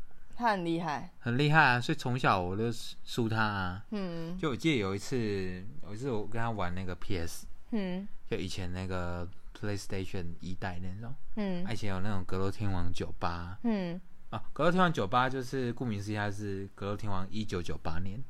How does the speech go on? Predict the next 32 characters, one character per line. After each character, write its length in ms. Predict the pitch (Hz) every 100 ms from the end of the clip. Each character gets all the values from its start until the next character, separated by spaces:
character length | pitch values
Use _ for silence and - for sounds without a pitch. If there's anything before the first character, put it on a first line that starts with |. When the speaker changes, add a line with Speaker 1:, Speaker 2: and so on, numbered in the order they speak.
| -
Speaker 2:
版 100 | 175
本。 100 | 170
Speaker 1:
哦。 720 | 175 190 196 196 202 208 202 202 - -
Speaker 2:
然 160 | - 110
后 140 | 127
那 100 | 139
时 140 | 135 120
候 420 | 110 120 117 107
那 140 | 123
个 120 | 143 123
游 160 | 98
戏 220 | 101 117
是 260 | 110 117 110
Speaker 1:
嗯。 320 | 98 - 160 160
Speaker 2:
那 60 |
个 80 | 131
时 140 | -
期 100 | 98
最 220 | 92 113 104
热 160 | 101
门 240 | 90 101 156
的。 120 | 160 - -
Speaker 1:
嗯。 240 | 170 156 160 - - -
Speaker 2:
啊， 120 | -
我 80 | 131
们 200 | 104 95
就 100 | 107
是 260 | 107 113 107
可 280 | 98 - 95
能 180 | 90 90
会 260 | - 110
接 520 | 98 - 104 95 92